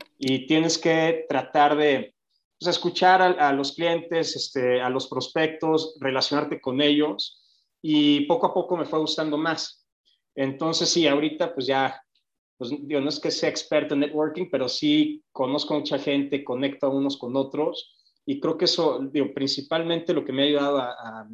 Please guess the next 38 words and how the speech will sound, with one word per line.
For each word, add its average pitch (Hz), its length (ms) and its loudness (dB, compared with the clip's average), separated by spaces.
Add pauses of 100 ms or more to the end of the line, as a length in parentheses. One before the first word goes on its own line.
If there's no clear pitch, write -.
(280)
a 117 80 -6
desarrollar 123 520 -2
esa - 180 -4
habilidad, 123 540 -4
porque 123 200 -10
se - 140 -10
desarrolla, 131 640 -4 (560)
es, 139 240 0
este, 127 800 2 (540)
escuchar 139 440 -4
a 160 40 0
la 139 100 2
gente. - 340 -2 (840)
Eh, 120 460 -6
no, 151 460 -2
o 143 80 -4
sea, 165 140 -2 (120)
hacer 196 280 0
networking 202 500 2
no 190 80 0
es 170 80 -2
nada 175 140 -2
más 175 180 -2
hablar 147 420 0
tú, 147 260 -6 (360)
sino 131 300 -6
escuchar 143 540 0
a 175 40 2
la 165 120 2
gente 151 540 -2
qué 151 100 -2
es 139 100 2
lo 147 120 -2
que 131 160 -2
le 120 180 -4
gusta, 143 500 0
sus 120 180 -6
necesidades, 139 960 -4